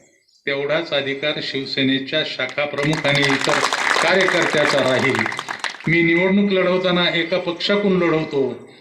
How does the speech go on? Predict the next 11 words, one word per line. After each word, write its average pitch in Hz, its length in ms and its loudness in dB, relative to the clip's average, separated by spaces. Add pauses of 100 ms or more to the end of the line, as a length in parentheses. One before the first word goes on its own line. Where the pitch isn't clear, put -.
(360)
पण 123 100 -4
निवडून 165 420 0
आल्यानंतर 143 580 -2
दोनशे 185 560 0
गावाचा 151 600 0 (380)
आणि 135 100 0
तीन 147 520 0
लाख 156 260 -2
लोकांचा 139 520 0
प्रतिनिधी 131 760 0
असतो. - 400 -2